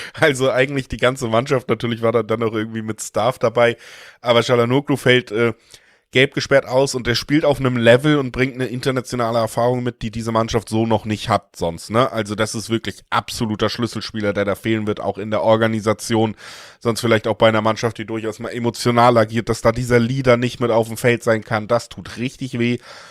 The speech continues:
Und dann kommt dazu eben, ich hab's gesagt, ich glaub, Österreich mit das undankbarste Matchup für eine Mannschaft wie die Türkei, weil die Türkei eben dann doch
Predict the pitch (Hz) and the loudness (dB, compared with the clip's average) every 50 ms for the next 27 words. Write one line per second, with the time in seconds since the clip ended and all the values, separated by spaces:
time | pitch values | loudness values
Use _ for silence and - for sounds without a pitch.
0 | - _ _ _ _ - 123 107 92 107 127 139 - 151 139 123 - 117 - - | -20 _ _ _ _ -8 -6 -2 -2 -2 -2 -2 -4 -4 -4 -2 -2 -2 -2 -4
1 | - - 127 123 117 113 110 117 120 - - 110 110 117 113 - _ - - - | -6 -4 -4 -4 -4 -6 -8 -10 -12 -12 -6 -2 -2 -2 -2 -4 _ -20 -20 -20
2 | - - _ - - 120 - - 170 180 - 165 151 143 131 147 143 - 131 - | -20 -20 _ -10 -10 -8 -6 -4 -4 -2 0 2 0 0 0 0 -2 -2 -2 -2
3 | - 151 160 165 156 143 135 127 135 139 135 - - - 131 123 123 131 143 - | -2 -6 -2 0 -2 0 2 2 4 2 2 2 -2 -2 -2 0 0 0 0 -2
4 | 147 131 127 - - 131 123 120 120 120 120 - - 123 - - 123 117 120 - | -4 -4 -4 -2 -2 -2 0 0 0 -2 -2 -2 -4 -6 -4 -6 -8 -8 -6 -6
5 | - 113 - - 139 147 147 135 135 123 120 117 117 113 - - 113 - - 123 | -6 -4 0 4 4 6 6 4 4 2 0 0 -2 -4 -6 -8 -6 -2 0 2
6 | 135 147 127 117 117 117 110 117 113 107 113 113 - - | 2 2 0 -4 -6 -4 -2 -2 2 4 4 4 4 2